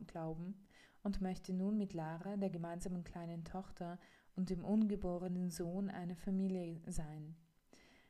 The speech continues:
Sie suchen wieder eine gemeinsame Wohnung. Johannes will das Baby als sein eigenes anerkennen. Sie haben sogar schon einen Namen für die Kleinen ausgesucht. Johannes Junior.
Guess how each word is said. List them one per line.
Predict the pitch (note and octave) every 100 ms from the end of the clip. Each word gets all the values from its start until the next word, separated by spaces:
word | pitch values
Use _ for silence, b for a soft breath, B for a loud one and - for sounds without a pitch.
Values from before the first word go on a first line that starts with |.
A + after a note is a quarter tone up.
| B
Sie | F#3 G3
suchen | G3+ A#3 A3+ A3+ G3
wieder | G3 G#3 G#3
eine | F3+ F3+
gemeinsame | F#3 F3+ F3 F3+ F#3+ F3 E3
Wohnung. | E3 E3 E3 D#3+ E3 - B B B _
Johannes | F3+ F#3 F3+ F3 G3+ -
will | G3 F#3
das | F#3
Baby | - E3+ E3 F3+
als | - F3 - -
sein | F3+ G3+ G3
eigenes | - F3+ F3+ F3+ -
anerkennen. | - E3 E3 E3 F3+ E3 E3 E3 B B B B _
Sie | F3+ G3
haben | F3+ F3+ G3+
sogar | G3+ G3+ F#3 F3
schon | G3 - G3
einen | G3 F#3 F#3 F3+
Namen | F3 E3+ F3
für | F3+ -
die | F3
Kleinen | - D#3+ E3 F#3
ausgesucht. | - E3+ E3 F3+ E3 D3+ D#3 - b b b b b
Johannes | F3 G3 E3+ D#3+ F#3 -
Junior. | F3+ F3+ E3 D3 D3